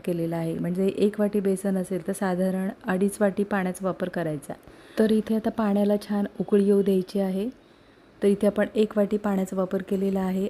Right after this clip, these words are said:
आणि बेसन आपण, अ, जे गुठळ्या मोडून घेतलेलं पीठ आहे त्याच्यामध्ये आपण एक वाटी पाण्याचा वापर केलेला आहे. तर इथे गॅसची फ्लेम स्लो ठेवूनच आपल्याला पीठ छान ढवळून घ्यायचं आहे. तर अशा पद्धतीने इथे आपण आता पीठ छान अशा पद्धतीने घोटून घेणार आहोत,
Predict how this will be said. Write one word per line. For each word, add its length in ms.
आणि 200
बेसन 400
आपण, 400
अ, 200
जे 520
गुठळ्या 360
मोडून 320
घेतलेलं 400
पीठ 160
आहे 240
त्याच्यामध्ये 480
आपण 320
एक 200
वाटी 200
पाण्याचा 460
वापर 280
केलेला 320
आहे. 160
तर 40
इथे 180
गॅसची 340
फ्लेम 220
स्लो 240
ठेवूनच 420
आपल्याला 300
पीठ 240
छान 200
ढवळून 360
घ्यायचं 360
आहे. 200
तर 80
अशा 260
पद्धतीने 680
इथे 200
आपण 340
आता 260
पीठ 140
छान 220
अशा 180
पद्धतीने 460
घोटून 400
घेणार 260
आहोत, 220